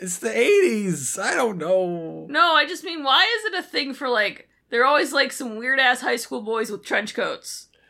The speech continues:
Speaker 1: Maybe it's because they watch a lot of eighties movies where it's more common.
Speaker 2: But, like, usually the people in the eighties movies that have trench coats are the, are, like, cool.
Speaker 1: Yeah, they're trying to be cool.
Speaker 2: They, they go the wrong way.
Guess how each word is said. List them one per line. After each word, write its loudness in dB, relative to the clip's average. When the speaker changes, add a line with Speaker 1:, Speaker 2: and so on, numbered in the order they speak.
Speaker 1:
Maybe 0
it's 0
because -2
they 4
watch 2
a 2
lot 4
of 0
eighties 0
movies 0
where -2
it's -6
more -2
common. -6
Speaker 2:
But, -4
like, -4
usually -8
the -10
people -10
in -10
the -8
eighties -10
movies -10
that -6
have -4
trench -10
coats -2
are -6
the, -16
are, -6
like, -10
cool. -2
Speaker 1:
Yeah, 2
they're 6
trying 2
to 0
be 0
cool. -2
Speaker 2:
They, -6
they -8
go -6
the -8
wrong -2
way. -10